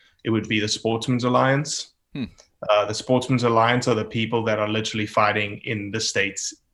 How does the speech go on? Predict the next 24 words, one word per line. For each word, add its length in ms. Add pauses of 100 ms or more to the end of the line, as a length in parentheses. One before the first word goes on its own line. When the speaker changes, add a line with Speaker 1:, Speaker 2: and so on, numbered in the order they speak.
(320)
Speaker 1:
all, 380 (240)
every 220
day, 320
all 220
day, 340 (540)
um, 520 (120)
forming 340
coalitions 880 (100)
against 600
these 380
anti-hunting 680
bills. 380 (400)
What 160
I 60
like 240
about 240
Sportsman's 440
Alliance, 440
just 180
like 160
we, 420
they 200
are 320 (460)
non-political 920